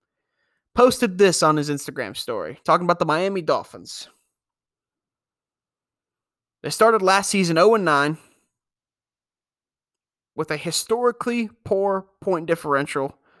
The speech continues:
and were the laughing stock of the N F L.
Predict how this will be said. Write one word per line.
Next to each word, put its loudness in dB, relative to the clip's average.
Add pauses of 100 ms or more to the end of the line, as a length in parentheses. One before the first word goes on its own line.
(1160)
and 0
were 2
the 2
laughing 2
stock 0
of -6
the -6
N -4
F -6
L. -12